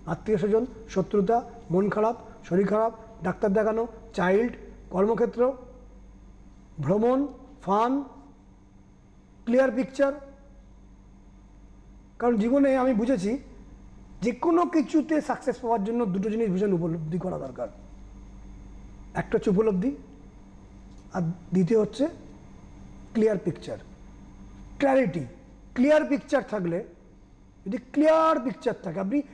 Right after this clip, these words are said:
পিকচারটা clear দেখছেন যে আজ থেকে এক বছর বাদে এটা হচ্ছে, আমি clear, I am confident, সেখানে relation ভাঙে না। যেখানে উপলব্ধি হয়েছে যে এর থেকে বেশি কিছু পাওয়া যায় না, আপনি নিম গাছের গোড়ায়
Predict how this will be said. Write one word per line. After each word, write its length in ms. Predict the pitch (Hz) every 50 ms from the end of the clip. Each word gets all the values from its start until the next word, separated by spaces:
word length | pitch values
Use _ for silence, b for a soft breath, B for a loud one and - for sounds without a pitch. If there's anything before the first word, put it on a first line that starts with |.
| B - -
পিকচারটা 340 | 233 196 - 277 - 311
clear 420 | 277 - - 247 233 254 262 220 185
দেখছেন 380 | 202 185 - - - 151 - B B B - -
যে 120 | 175 202 226
আজ 120 | 214 196 - -
থেকে 180 | 240 233 214 254
এক 160 | 233 202 190
বছর 200 | 214 196 214 233
বাদে 160 | 247 240 247
এটা 160 | 220 190 226
হচ্ছে, 280 | 233 233 233 - 302 302 B B B B -
আমি 180 | 220 262 277
clear, 440 | - - - 240 240 262 277 254 233
I 120 | 220 214 226 254
am 60 | 269 262
confident, 460 | 285 285 277 247 320 302 262 196 156 - - - - - - - - - - - - - - - - - - - - - - - - - - - - - - - - - - - - - - - - - - - - - - - - - - - -
সেখানে 260 | - 214 202 254 226
relation 240 | 208 202 175 226 196
ভাঙে 200 | 151 156 - 107
না। 80 | 98 - - - - - - - - - - - - - - - - - - - - - - - - - - - - - - - - - - - - - -
যেখানে 260 | 180 247 269 330 302
উপলব্ধি 440 | 320 269 311 339 339 320 269 269 277
হয়েছে 300 | 254 226 180 151 160 135 - - - - -
যে 220 | 190 254 302 - -
এর 140 | - 269 254 - - -
থেকে 160 | 311 294 302
বেশি 180 | 269 247 285
কিছু 120 | 277 262 277
পাওয়া 260 | - 277 269 277 262
যায় 280 | 202 202 208 226 247 254
না, 200 | 240 190 131 - - - - - - - - - - - - - - - - - - - - - - - - - -
আপনি 240 | - 175 190 240 214
নিম 320 | 196 196 220 233 240 247
গাছের 380 | 240 247 240 254 262 269 262 233
গোড়ায় 440 | 190 214 226 240 247 262 269 285